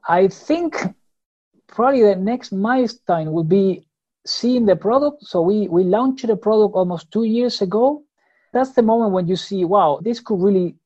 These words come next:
take off." You know, there is a way of solving this problem.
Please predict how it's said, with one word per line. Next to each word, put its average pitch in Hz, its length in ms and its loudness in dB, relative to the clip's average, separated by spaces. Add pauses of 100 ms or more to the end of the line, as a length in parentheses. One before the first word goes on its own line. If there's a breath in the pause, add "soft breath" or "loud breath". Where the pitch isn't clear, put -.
(280)
take 180 300 -2
off." - 400 0 (180)
You 156 140 -10
know, 170 160 -6
there 180 140 0
is 185 180 -2
a 175 60 -2
way 202 200 2
of 190 160 -2
solving 180 480 0
this 139 140 -10
problem. 127 480 -4